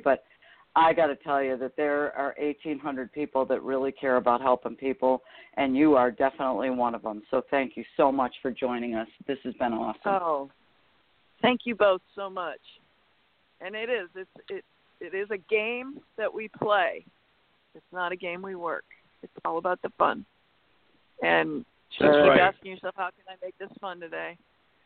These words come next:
Speaker 2: And enjoy and do the best you can and get up and do it again.
Speaker 1: Yep.
Speaker 3: That's right.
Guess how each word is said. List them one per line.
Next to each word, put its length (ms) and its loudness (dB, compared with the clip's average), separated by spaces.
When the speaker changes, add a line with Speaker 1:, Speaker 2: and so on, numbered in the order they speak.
Speaker 2:
And 420 -10
enjoy 460 4
and 80 -8
do 100 -6
the 100 -14
best 260 -2
you 120 -18
can 280 -8
and 160 -16
get 100 -6
up 140 -4
and 100 -14
do 140 -2
it 80 -4
again. 420 -8
Speaker 1:
Yep. 160 6
Speaker 3:
That's 180 -2
right. 240 4